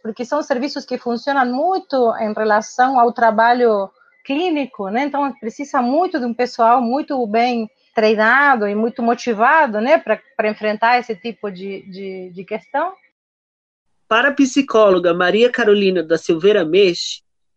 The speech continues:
Speaker 2: que também coordena o curso de psicologia da Universidade Comunitária da região de Chapecó,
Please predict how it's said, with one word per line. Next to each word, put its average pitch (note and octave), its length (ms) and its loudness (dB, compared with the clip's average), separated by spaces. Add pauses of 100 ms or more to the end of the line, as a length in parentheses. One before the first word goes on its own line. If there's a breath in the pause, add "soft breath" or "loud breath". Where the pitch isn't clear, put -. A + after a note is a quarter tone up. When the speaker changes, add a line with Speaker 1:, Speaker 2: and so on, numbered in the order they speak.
(140)
Speaker 2:
que - 120 -6
também G#3 400 2
coordena G3+ 680 2
o E3+ 100 -2
curso A3 420 -2
de F#3 140 -10
psicologia F#3+ 840 0
da D#3+ 140 -2
Universidade F#3 680 0
Comunitária G3 720 0
da D#3 140 -2
região F3 480 0
de - 80 -10
Chapecó, F3+ 720 0